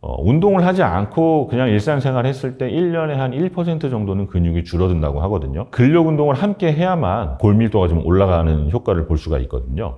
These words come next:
그 다음에 유산소 운동만 지나치게 하면은 근육량이 줄어듭니다. 이상적인 방법은 걷기 운동 같이 이제 유산소 운동은 기본적으로 하시면서 일주일에 한 두 번에서 세 번 정도는 근력 운동을 해주고 그 중간중간에 자신의 몸 상태를 생각해서 짧게 짧게 고강도 운동하는 것을 추천드립니다.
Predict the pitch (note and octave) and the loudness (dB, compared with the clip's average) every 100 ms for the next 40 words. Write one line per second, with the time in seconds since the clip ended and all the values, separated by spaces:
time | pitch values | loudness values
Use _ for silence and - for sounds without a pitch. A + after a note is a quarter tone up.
0 | - - C3 D#3 D#3 B2+ A#2 F#3 F#3 F#3+ | -8 0 4 4 4 2 4 2 2 2
1 | F3 E3 D3 - B2 B2+ A#2 A#2+ A#2 G#2 | 2 2 0 0 -2 -2 -2 0 0 0
2 | G#2 A2+ C3 F3 C3+ A2+ - D#2+ C#2 B1 | 0 2 2 2 0 -2 -2 -2 0 -4
3 | A#1+ A#1+ - - A2+ F3+ G3+ G3 F#3 E3 | -6 -10 -8 0 2 2 2 0 0 0
4 | E3 D#3 F2+ G2 A#2 E2 G2 C#2+ - B2+ | 0 0 2 2 2 2 0 -2 -2 -2
5 | - G3+ F#3+ F3 D#3+ G#2+ - - C#3+ A2+ | 2 2 2 2 0 -2 -4 -4 -2 0
6 | G2+ G#2+ D#3 C#3+ C#3 A2 A2+ A2 A2 A2 | 0 2 0 0 0 0 -2 0 2 2
7 | C3+ B2+ G#2 G#2+ C3+ F3 F3+ G#2 E2+ D#3+ | 2 2 0 0 -2 -2 -2 -2 0 -2
8 | - C2 B2+ B2 A2 G2+ F#2 F2+ F2 G2+ | -2 -6 -6 -4 -2 -2 -4 -4 0 0
9 | F2+ F2 A#2 A#2 A2 F#2+ E2 D#2 A2 C3 | 0 -2 -4 -2 -2 -2 -2 -4 -4 -8
10 | C3 G2 G2 F2 D#2 D2+ D#2+ C3 F#2 C#3+ | -2 2 2 2 0 -2 -2 -4 -2 -4
11 | - F#2 F#2+ G2 G2 F2 E2 E2 C3+ F3 | -2 -4 0 0 2 2 2 2 0 -2
12 | - F2+ F#2 G2+ D#2+ F2 F2+ G2+ F2+ E2 | -6 -6 0 0 2 2 0 -2 -2 -2
13 | E2 E2 D#2+ G#2+ C#3+ G2+ G2 G2 D3+ D3 | -4 -4 -6 -6 -6 -2 -2 -2 -6 -4
14 | D3+ - A2+ G2 D3 C#3 E2+ E2+ E2+ E2 | -2 -2 -4 -4 -6 -4 -2 0 0 0
15 | D#2 C#2+ D2 D2+ C#2+ C2+ G#2+ A2+ - - | -2 -2 -4 -4 -4 -6 -10 -12 -14 -12
16 | C3+ D2+ C2 - | -10 -8 -10 -14